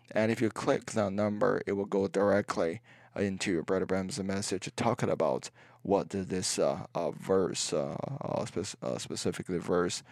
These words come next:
of the scripture. So I told him, I said, "Yeah, there is a, a commentary." He said, "Oh, really?" Is that, so I downloaded an app for the person, and he, uh,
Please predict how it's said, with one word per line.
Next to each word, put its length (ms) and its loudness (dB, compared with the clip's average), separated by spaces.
of 160 0
the 120 -2
scripture. 580 0
So 320 4
I 100 6
told 280 2
him, 80 0
I 80 2
said, 180 2
"Yeah, 340 2
there 220 2
is 300 0
a, 260 2
a 160 4
commentary." 640 2
He 120 0
said, 180 -4
"Oh, 180 2
really?" 440 0
Is 220 -4
that, 160 -2
so 160 2
I 120 6
downloaded 800 4
an 100 4
app 280 2
for 320 2
the 100 2
person, 500 2
and 240 4
he, 220 4
uh, 300 6